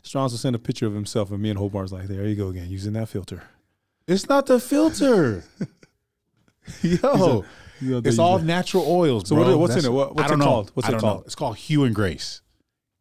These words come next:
Speaker 1: Hue
Speaker 2: Hue and Grace.
Speaker 1: What does that mean? Like, who is it?
Speaker 2: Skincare. I don't know, man. I, I don't know. I
Speaker 1: Hugh
Speaker 2: don't,
Speaker 1: Hefner?
Speaker 2: I'm not part of it. Whatever. I just use it.
Speaker 1: Hugh,
Speaker 2: So
Speaker 1: Hugh
Speaker 2: I,
Speaker 1: Hefner.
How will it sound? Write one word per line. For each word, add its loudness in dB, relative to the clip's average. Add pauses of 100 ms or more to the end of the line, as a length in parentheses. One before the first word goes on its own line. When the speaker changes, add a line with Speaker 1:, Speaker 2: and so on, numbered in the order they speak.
(180)
Speaker 1:
Hue 0 (260)
Speaker 2:
Hue -8 (100)
and -6
Grace. -12
Speaker 1:
What -8
does -6
that -2
mean? -6 (280)
Like, -14
who -6
is -2
it? -6
Speaker 2:
Skincare. -2
I -6
don't -6
know, -8
man. -12
I, -4 (140)
I -2
don't -2
know. -2
I 0
Speaker 1:
Hugh 2
Speaker 2:
don't, 0
Speaker 1:
Hefner? -8
Speaker 2:
I'm -6
not -8
part -4
of -6
it. -4
Whatever. -4
I -2
just -4
use -4
it. -16 (140)
Speaker 1:
Hugh, -4
Speaker 2:
So -6
Speaker 1:
Hugh 0
Speaker 2:
I, -2 (100)
Speaker 1:
Hefner. -10